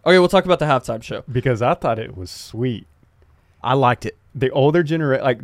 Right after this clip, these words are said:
Speaker 2: we grew up, me and Chris, you know, in Granger with Doctor Dre and The Chronic and Snoop Dogg, like, so still, it was cool to see those guys just still rocking and Eminem. Um, everybody's gonna have their opinions on the halftime show. I mean, did I love it? Would I rather have somebody else? Probably, but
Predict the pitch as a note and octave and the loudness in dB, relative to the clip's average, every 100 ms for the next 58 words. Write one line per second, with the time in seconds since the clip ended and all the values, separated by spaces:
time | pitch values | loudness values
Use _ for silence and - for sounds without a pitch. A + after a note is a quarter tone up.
0 | B2 C3 F3 D#3+ C3 B2+ A2+ - - - | -6 -4 -2 4 6 6 4 -6 -16 -6
1 | B2 G#2+ A#2+ G#2+ - - - A#2+ G#2 G#2 | -4 -2 -2 -4 -6 -20 -16 -10 -8 -6
2 | G2 G#2+ G#2 G2+ F#2+ G#2+ G#2 G#2+ F#2 G2 | -2 -2 -2 -4 -4 -2 -2 -4 -8 -4
3 | G2+ G#2 G#2 F#2+ F#2+ - A2+ G#2+ G#2 G2 | -2 -2 -2 -4 -8 -8 -8 -6 -8 -10
4 | G#2 F#2 - A#2 A#2 A2+ G#2+ G#2 G#2+ G#2 | -12 -14 -10 -6 -6 -4 -4 -4 -4 -8
5 | - _ _ _ _ _ _ _ _ _ | -14 _ _ _ _ _ _ _ _ _
6 | - - C3 - - C#3+ D3 C3+ A2+ - | -8 0 0 0 0 2 2 0 -2 2
7 | D3 B2 - B2 A#2 G2 A2 G#2 - A2 | 2 2 0 -2 -2 0 0 0 -4 -8
8 | - A2 G2 G2+ G2+ G#2 G2+ G2+ G#2 G2+ | -4 -4 -2 -4 -6 -8 -6 -6 -6 -6
9 | G2+ G2 G2 - A2 G#2 G2+ G#2+ - _ | -6 -6 -8 -12 -12 -12 -12 -16 -20 _
10 | _ - - F3+ E3 A#2+ A#2 G#2 G2+ F#2+ | _ -20 -6 -4 0 0 0 -2 -8 -8
11 | G2+ G2+ - F#2+ F#2 F#2 F2 F#2 - F2+ | -8 -8 -8 -10 -10 -10 -10 -10 -10 -12
12 | - G2 G2 G2 G2 A2 A2 G2+ G#2+ F#3 | -10 -8 -8 -10 -12 -10 -8 -8 -6 -6
13 | G#3+ F#3+ A2 A#2 A2+ A2 B2+ C3+ C3 B2+ | -6 -10 -10 -6 -4 -4 -4 -6 -8 -10
14 | - B2 A#2+ D#3 - - G2 F2 F2+ G2 | -10 -10 -10 -10 -12 -10 -10 -10 -14 -14
15 | G#2 G#2 | -14 -16